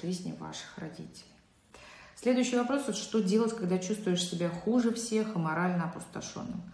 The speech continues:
Когда вы чувствуете себя хуже всех и морально опустошенным, глобально нужно понять, а что с вами происходит в эти моменты. Глобально нужно понять, что с вами происходило до этого, на чем основано ваше такое ощущение.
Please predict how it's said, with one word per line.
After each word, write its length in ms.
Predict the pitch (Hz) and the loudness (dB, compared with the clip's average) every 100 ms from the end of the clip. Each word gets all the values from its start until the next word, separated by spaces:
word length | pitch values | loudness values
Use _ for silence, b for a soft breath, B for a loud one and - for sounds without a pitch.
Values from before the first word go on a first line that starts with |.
| B B B B | B B B B
Когда 260 | 180 185 262 | -2 2 2
вы 140 | 254 - - | 2 -2 -4
чувствуете 560 | 214 - 175 165 - - | -4 -4 -6 -6 -6 -8
себя 380 | - - 220 226 | -10 -2 0 0
хуже 440 | - 226 214 208 | 0 0 0 0
всех 400 | - - 180 165 - - | -4 -6 -6 -6 -8 -12
и 60 | 165 | -8
морально 500 | 165 180 214 208 185 | -4 0 0 0 -4
опустошенным, 760 | 185 - 190 - 180 175 165 - - B B B | -6 -6 -6 -4 -4 -4 -6 -10 -14 B B B
глобально 480 | 175 170 214 254 214 | -6 0 2 4 2
нужно 300 | 190 214 196 | 2 -2 -2
понять, 500 | - 196 185 175 175 | -4 -2 -2 -2 -6
а 40 | 175 | -8
что 200 | - 233 | -4 -4
с 120 | 214 | -2
вами 240 | 190 196 | -2 -2
происходит 760 | 185 180 185 - - 196 170 - | -2 -2 -2 -2 -4 -2 -2 -4
в 40 | |
эти 220 | 160 156 165 | -6 -6 -8
моменты. 580 | 165 170 165 - - - B B B B - | -6 -4 -4 -8 -12 -14 B B B B -4
Глобально 400 | 160 185 240 220 | 0 2 4 4
нужно 280 | 220 220 | 6 4
понять, 420 | 214 220 208 185 - | 4 2 2 0 -2
что 160 | - | -4
с 100 | 190 | -4
вами 200 | 202 190 | -2 -2
происходило 680 | 180 202 196 202 196 214 208 | -2 -2 -2 -2 0 2 2
до 400 | 180 185 196 185 180 | 0 2 2 0 0
этого, 460 | 170 170 - - - B B B B B | -4 -4 -8 -12 -12 B B B B B
на 240 | 175 185 | 2 2
чем 200 | - 254 240 | 4 4 6
основано 600 | 226 214 220 208 190 175 | 4 6 6 6 4 4
ваше 300 | 185 - - | 2 0 -6
такое 380 | - 185 185 180 | -6 -2 2 2
ощущение. 880 | - 180 - - 185 170 156 - | 0 -2 -2 -2 0 0 -2 -6